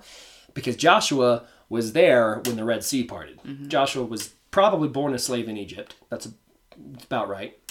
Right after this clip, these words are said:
Speaker 1: Um, and, uh, he made it through all that mess. He saw everything that happened.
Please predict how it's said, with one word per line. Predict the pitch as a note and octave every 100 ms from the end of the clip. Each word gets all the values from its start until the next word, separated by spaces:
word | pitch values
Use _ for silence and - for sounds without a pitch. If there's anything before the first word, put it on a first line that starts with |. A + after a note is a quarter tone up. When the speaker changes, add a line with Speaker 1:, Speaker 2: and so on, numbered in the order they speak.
| - _ -
Speaker 1:
Um, | A#2+ G2+ F#2+ - _ _ _
and, | C3 A#2+ A2+ A2
uh, | G#2+ G2 F#2+ _ _
he | - C3
made | C#3 C#3+
it | C#3+
through | E3+ D3
all | G#2
that | G2+
mess. | G2 - -
He | -
saw | C3+ - B2 B2+ B2+
everything | - A#2 C3 C#3+
that | A#2+
happened. | G2+ - -